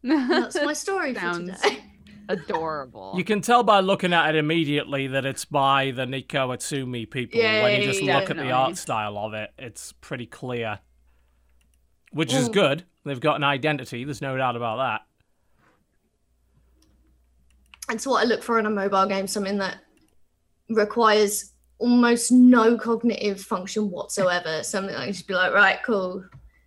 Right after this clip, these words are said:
Speaker 1: You know, like, just zone
Speaker 2: Like
Speaker 1: out
Speaker 2: the
Speaker 1: and
Speaker 2: Animal Crossing mobile game. <laughs>
Speaker 1: Exactly.
Speaker 2: Yeah.
Speaker 3: All it requires is a functional credit card.
Speaker 2: I
Speaker 1: Uh,
Speaker 2: spent,
Speaker 1: I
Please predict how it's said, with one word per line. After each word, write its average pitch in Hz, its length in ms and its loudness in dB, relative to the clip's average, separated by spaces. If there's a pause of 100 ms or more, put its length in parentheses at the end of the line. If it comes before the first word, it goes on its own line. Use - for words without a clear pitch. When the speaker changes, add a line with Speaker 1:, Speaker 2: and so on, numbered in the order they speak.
(380)
Speaker 1:
You - 80 -8
know, 190 120 0
like, 185 280 -2
just 208 220 -4
zone 214 100 2
Speaker 2:
Like 190 140 2
Speaker 1:
out 185 80 -2
Speaker 2:
the 202 60 2
Speaker 1:
and 220 140 4
Speaker 2:
Animal 277 260 4
Crossing 175 500 2
mobile 165 280 -2
game. 190 400 0
<laughs> - 40 -20 (600)
Speaker 1:
Exactly. 392 1000 6
Speaker 2:
Yeah. 202 380 0 (240)
Speaker 3:
All 226 160 6
it 233 40 4
requires 190 520 4
is 156 60 -4
a 160 60 0
functional 208 600 -2
credit 233 340 0
card. 110 420 -2 (1300)
Speaker 2:
I 285 120 8
Speaker 1:
Uh, - 20 10 (100)
Speaker 2:
spent, 269 300 4
Speaker 1:
I - 20 -14